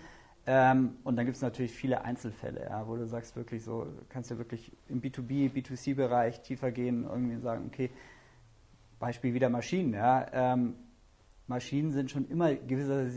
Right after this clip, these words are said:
äh, gewisse Weise digital gewesen, aber sie waren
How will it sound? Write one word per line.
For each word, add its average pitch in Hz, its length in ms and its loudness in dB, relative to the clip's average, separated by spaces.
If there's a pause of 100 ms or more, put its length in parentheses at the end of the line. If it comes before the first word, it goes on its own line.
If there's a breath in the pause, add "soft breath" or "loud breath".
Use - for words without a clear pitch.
(300)
äh, 123 140 -4
gewisse 131 380 -2
Weise 123 240 4
digital 123 500 4
gewesen, 107 580 0 (320 loud breath)
aber 117 240 2
sie 120 120 0
waren 120 300 4